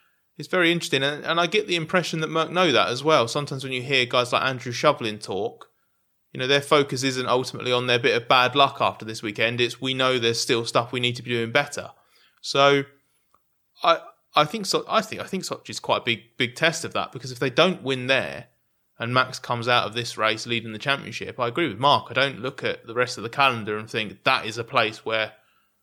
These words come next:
Merc are then gonna take chunks out of that points lead.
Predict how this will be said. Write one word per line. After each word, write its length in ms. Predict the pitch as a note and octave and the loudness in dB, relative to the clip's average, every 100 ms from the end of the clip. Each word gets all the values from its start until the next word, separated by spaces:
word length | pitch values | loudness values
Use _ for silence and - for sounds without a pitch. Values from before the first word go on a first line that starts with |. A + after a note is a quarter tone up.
| _ _ | _ _
Merc 300 | A#2+ A2+ A#2 | -2 -2 -2
are 40 | A#2 | -2
then 200 | A2+ A2+ | -2 -2
gonna 220 | G#2+ G#2+ | -4 -6
take 340 | - B2+ G2+ | -6 -4 -2
chunks 420 | - C3 A2 - | 0 0 0 -2
out 160 | A#2+ G2 | 0 2
of 60 | A#2+ | 0
that 180 | G2+ | -4
points 380 | - C3 C3 - | -2 -4 -2 -6
lead. 240 | F2 E2+ | -6 -10